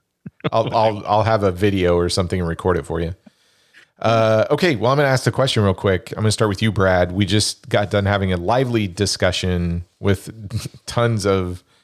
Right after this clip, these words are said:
Speaker 2: double entendres and Freudian slips over King Kong Lives nineteen eighty-six. Is this a bomb?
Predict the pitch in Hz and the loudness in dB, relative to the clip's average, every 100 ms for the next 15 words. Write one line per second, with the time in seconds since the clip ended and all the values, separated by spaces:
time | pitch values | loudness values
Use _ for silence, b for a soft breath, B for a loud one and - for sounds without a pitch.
0 | _ _ _ 107 104 95 - 98 92 92 | _ _ _ 0 2 0 0 0 2 2
1 | 92 92 85 90 85 85 104 95 92 85 | 2 0 -2 -4 -4 -4 -2 0 0 -2
2 | 92 87 - 87 87 85 104 92 95 90 | -2 -2 -2 -2 -2 -2 -2 0 0 0
3 | 82 - 92 85 90 90 92 85 82 87 | -2 -2 0 0 0 -2 0 -2 0 -2
4 | 78 - B B B B B - 175 135 | -2 -8 B B B B B -2 -2 0
5 | 123 - 90 80 76 | 0 2 2 0 -2